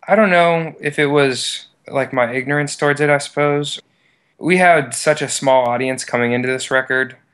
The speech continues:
You know, little backstory before Of Brighter Days. Um, we have been a band for such a long time. You know, People Are Like All Over came out in two thousand twelve.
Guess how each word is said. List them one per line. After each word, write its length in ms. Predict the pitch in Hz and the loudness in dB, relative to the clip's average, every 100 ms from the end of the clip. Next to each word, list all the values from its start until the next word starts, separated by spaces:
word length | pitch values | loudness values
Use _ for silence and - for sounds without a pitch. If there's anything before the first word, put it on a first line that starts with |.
| _ - | _ -10
You 140 | 131 | -4
know, 360 | 127 120 117 - _ _ _ _ | 0 0 -2 -8 _ _ _ _
little 160 | 143 139 | -2 2
backstory 720 | 135 131 - 135 127 123 120 | 2 0 -2 -2 0 0 -2
before 560 | 123 120 123 123 120 120 | -6 -6 0 2 2 0
Of 220 | 123 117 | -6 -2
Brighter 260 | 123 120 117 | 0 2 0
Days. 600 | 120 117 117 - - - _ _ _ - | 0 -2 -4 -10 -14 -20 _ _ _ -4
Um, 500 | 123 120 113 - - - _ _ _ _ _ - | 0 2 0 -4 -12 -18 _ _ _ _ _ -6
we 640 | 143 139 135 131 120 120 - 135 | -2 0 0 0 -4 -10 -16 -4
have 180 | - 143 | 0 2
been 100 | 139 | 2
a 60 | 127 | 2
band 260 | 131 127 | 2 0
for 80 | 117 | -2
such 240 | 113 127 131 | -6 -4 0
a 60 | |
long 220 | 123 120 | 2 2
time. 540 | 120 117 117 117 113 113 _ - - _ | 0 0 2 0 -2 -8 _ -20 -20 _
You 60 | 117 | -4
know, 120 | 113 | -2
People 260 | - 131 135 | -4 0 4
Are 200 | 127 127 | 6 6
Like 240 | 123 120 | 2 -2
All 100 | 117 | -4
Over 220 | 120 117 | -4 -6
came 260 | - 120 120 | -6 -4 0
out 320 | 113 113 - | 2 2 -2
in 220 | 117 113 | -6 -6
two 160 | - 117 | -8 -4
thousand 480 | 120 117 113 110 104 | 0 2 0 -6 -8
twelve. 680 | - 113 110 101 98 - | -2 0 0 -2 -10 -20